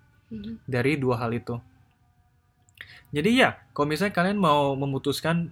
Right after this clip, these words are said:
Speaker 2: dari sekarang nggak mau makan ikan, jangan khawatir karena
Speaker 1: Substitusinya
Speaker 2: itu
Speaker 1: banyak banget.
Speaker 2: substitusi banyak banget, dan juga ikan itu nggak gitu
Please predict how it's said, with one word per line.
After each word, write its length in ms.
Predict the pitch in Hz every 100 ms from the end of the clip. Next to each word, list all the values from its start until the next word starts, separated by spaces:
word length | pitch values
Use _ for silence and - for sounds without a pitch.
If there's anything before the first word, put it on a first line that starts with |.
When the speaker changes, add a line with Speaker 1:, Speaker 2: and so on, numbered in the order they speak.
| 143
Speaker 2:
dari 260 | 143 131
sekarang 440 | 135 - 131 151 160
nggak 160 | 131
mau 220 | 123 127 123
makan 320 | 123 120 120
ikan, 240 | 117 139 180 220 _ _ _ _ -
jangan 300 | 131 131 135
khawatir 520 | 131 131 170 175 143
karena 420 | - 120 156 196 - _
Speaker 1:
Substitusinya 840 | - - 208 214 202 202 196 208 247
Speaker 2:
itu 240 | - 190
Speaker 1:
banyak 80 | 185
banget. 320 | 170 175 175
Speaker 2:
substitusi 400 | - 147 151 180
banyak 160 | 185 143
banget, 220 | 139 185
dan 120 | 147
juga 200 | 139 135
ikan 300 | 196 147 -
itu 180 | 135 131
nggak 220 | 185 135 120
gitu 520 | 123 - 131 127 120